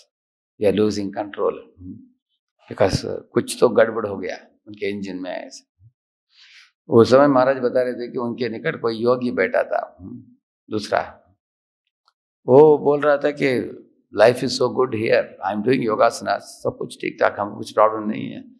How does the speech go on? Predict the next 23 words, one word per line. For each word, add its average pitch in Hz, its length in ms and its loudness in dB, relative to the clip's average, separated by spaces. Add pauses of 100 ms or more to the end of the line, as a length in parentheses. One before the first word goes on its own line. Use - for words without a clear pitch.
(200)
हरे 127 140 2
कृष्ण 123 220 -10
करने 117 180 -4
की 110 200 -10
क्या 110 160 4
जरूरत 95 420 -6
है?" 85 140 -20 (1000)
लेकिन 110 260 4
aeroplane 139 380 6
जैसे 127 220 -2
topple 127 340 2
होने 123 160 0
के 113 80 -8
बाद 135 200 -2
उसका 123 300 2
उल्टा 123 240 2
हो 135 100 0
गया, 117 120 0
ऐसे 117 180 -4
गिर 127 140 -10
गया 98 220 0
वो, 90 60 -6
हाँ? 131 480 -12